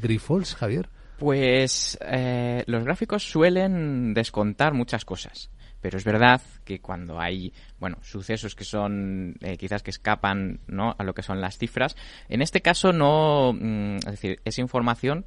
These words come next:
Speaker 2: que surge de unas cuentas. Es verdad que, bueno, esta gente, pues, a lo mejor sabe, mm, mucho más o han investigado, han indagado. Eh, puede ser que sea, a ver, no creo que sean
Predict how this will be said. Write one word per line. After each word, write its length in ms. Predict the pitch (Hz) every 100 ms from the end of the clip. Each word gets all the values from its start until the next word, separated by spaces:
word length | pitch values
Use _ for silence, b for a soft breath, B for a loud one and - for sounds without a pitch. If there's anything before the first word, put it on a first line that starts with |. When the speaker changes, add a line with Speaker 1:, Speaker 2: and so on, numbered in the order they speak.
| -
Speaker 2:
que 120 | 98
surge 300 | 95 - 127
de 60 |
unas 220 | 117 107 -
cuentas. 480 | 143 151 156 254 - b b b b b -
Es 120 | 107 101
verdad 240 | 98 113
que, 120 | 107
bueno, 180 | 101 117
esta 160 | 101 98
gente, 260 | 110 107
pues, 160 | 98 95
a 60 |
lo 80 | 95
mejor 240 | 92 101 95
sabe, 460 | 98 95 92 90 - - -
mm, 80 |
mucho 840 | 95 90 90 87 87 92 92 - 90
más 480 | 95 131 151 170 -
o 200 | 104 90
han 260 | 90 92 - -
investigado, 680 | 98 95 - 87 98 135
han 60 | 151
indagado. 540 | 101 98 95 127 160 - B B B B - -
Eh, 640 | 107 107 104 101 101 104 -
puede 220 | 127 131
ser 180 | 123 156
que 100 | -
sea, 520 | 135 131 123 117 110
a 40 | 107
ver, 220 | 107 -
no 220 | 110 101
creo 160 | 110 110
que 100 | 107
sean 360 | 113 107 104